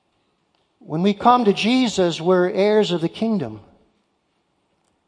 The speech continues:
We're heirs of God and co-heirs with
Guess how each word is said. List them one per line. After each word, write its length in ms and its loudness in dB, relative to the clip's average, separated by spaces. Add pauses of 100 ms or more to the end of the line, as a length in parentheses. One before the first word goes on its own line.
(800)
We're 180 -6
heirs 440 2
of 140 -4
God 540 4
and 320 -2
co-heirs 800 2
with 400 0